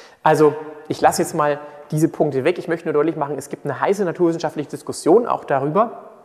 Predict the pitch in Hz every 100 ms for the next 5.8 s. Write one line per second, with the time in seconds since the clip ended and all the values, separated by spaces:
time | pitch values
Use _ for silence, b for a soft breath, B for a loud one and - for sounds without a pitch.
0 | _ _ _ - - 147 143 - 247 240
1 | 170 135 - 139 127 175 160 165 160 -
2 | - 143 131 127 165 156 143 143 147 -
3 | B B B B B - 139 131 151 143
4 | 135 135 - 127 117 - 160 131 131 127
5 | 123 117 135 123 135 117 127 151